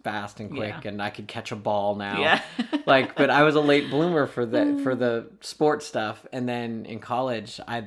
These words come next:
Speaker 1: I loved college. I loved every minute,
Speaker 2: Yeah.
Speaker 1: 'cause it was, it was all about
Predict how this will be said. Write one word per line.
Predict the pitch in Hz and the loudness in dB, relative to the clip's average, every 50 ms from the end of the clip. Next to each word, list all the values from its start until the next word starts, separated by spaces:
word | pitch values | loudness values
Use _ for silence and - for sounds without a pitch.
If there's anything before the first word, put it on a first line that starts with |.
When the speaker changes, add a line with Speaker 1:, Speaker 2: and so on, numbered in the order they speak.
| - | -10
Speaker 1:
I | - 117 110 | -8 -6 -6
loved | 113 117 110 110 113 110 - - | -4 -4 -4 -4 -4 -6 -8 -10
college. | - 110 107 110 104 101 98 - | -10 -6 -6 -6 -6 -8 -12 -12
I | 101 | -8
loved | 107 113 110 90 | -8 -8 -8 -8
every | - 110 117 110 117 120 | -8 -8 -8 -6 -6 -6
minute, | 117 113 113 110 110 104 - - - - | -4 -4 -6 -6 -8 -10 -10 -14 -14 -8
Speaker 2:
Yeah. | 127 123 110 | -6 -6 -6
Speaker 1:
'cause | 101 - - | -6 -10 -12
it | - - 117 104 | -10 -10 -10 -8
was, | 101 113 110 107 101 95 - - - _ _ _ _ _ _ _ _ _ _ _ _ _ _ | -6 -6 -4 -4 -6 -8 -14 -18 -20 _ _ _ _ _ _ _ _ _ _ _ _ _ _
it | - 135 120 | -4 -2 -2
was | 135 131 - | -2 -2 2
all | 131 123 123 131 | 4 4 4 4
about | 135 110 127 123 120 117 113 - - | 2 2 2 0 0 0 -2 -4 -8